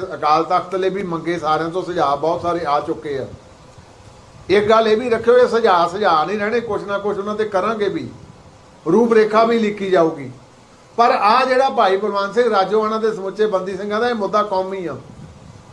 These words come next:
ਮੈਂ ਇੱਕ ਵਿੱਚ ਇੱਟ ਕਰਦੇ ਕਰਦੇ ਤੁਹਾਨੂੰ ਇੱਕ ਹੋਰ ਵੀ ਕਹਿਣੀ ਚਾਹੁੰਦਾ, ਪਿੱਛੇ ਅਸੀਂ ਯਤਨ ਕੀਤਾ ਸੀ ਭਈ ਆਪਾਂ ਕੌ-, ਬੰਦੀ ਸਿੰਘਾਂ ਲਈ ਵੱਡਾ ਇੱਕ ਮਾਰਚ ਕਰਾਂਗੇ ਦਿੱਲੀ।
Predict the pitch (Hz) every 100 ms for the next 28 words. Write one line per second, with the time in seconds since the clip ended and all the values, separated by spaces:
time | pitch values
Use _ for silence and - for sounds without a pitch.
0 | - - - 139 202 233 226 233 220 214
1 | 220 208 214 - - - - - - -
2 | 170 180 185 214 208 190 208 180 185 190
3 | 190 180 165 170 180 202 202 185 208 175
4 | 185 220 - 180 185 180 123 - - -
5 | - - - - - - - - - -
6 | 185 220 220 196 196 233 220 202 - 196
7 | 185 208 208 185 - - - - - -
8 | - - - - - - 220 208 190 185
9 | 214 - 180 - - - - 120 120 185
10 | 185 226 196 202 214 226 220 180 175 202
11 | 202 208 190 170 165 165 170 170 185 185
12 | 156 147 131